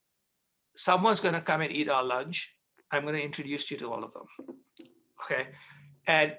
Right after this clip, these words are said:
and his old stuff was, I'd go to Maurice, and Maurice said, "This is too valuable. We don't want anyone to eat your lunch." But there was something else,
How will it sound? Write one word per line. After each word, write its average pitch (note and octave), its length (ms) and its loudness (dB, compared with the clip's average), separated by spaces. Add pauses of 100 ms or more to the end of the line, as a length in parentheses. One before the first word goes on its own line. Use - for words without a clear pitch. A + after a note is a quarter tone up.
(120)
and D#3 140 4
his G3+ 200 6
old F3+ 200 4
stuff D#3+ 340 2
was, C3+ 460 -2 (680)
I'd C#3+ 200 4
go D#3 100 4
to C#3+ 140 0 (340)
Maurice, D3+ 540 2
and D3+ 160 -2
Maurice D#3+ 400 0
said, C#3+ 240 4
"This C#3+ 180 -4
is E3 100 -4
too D#3+ 240 -4
valuable. C#3+ 840 0
We D3+ 160 -4
don't C#3 240 -2
want C#3 220 -4
anyone B2 360 -10
to B2 100 -14
eat A#2+ 200 -18
your B2+ 140 -12
lunch." - 320 -8 (400)
But D3 80 2
there D3+ 100 2
was D#3+ 100 0
something D#3+ 400 -2
else, - 400 -6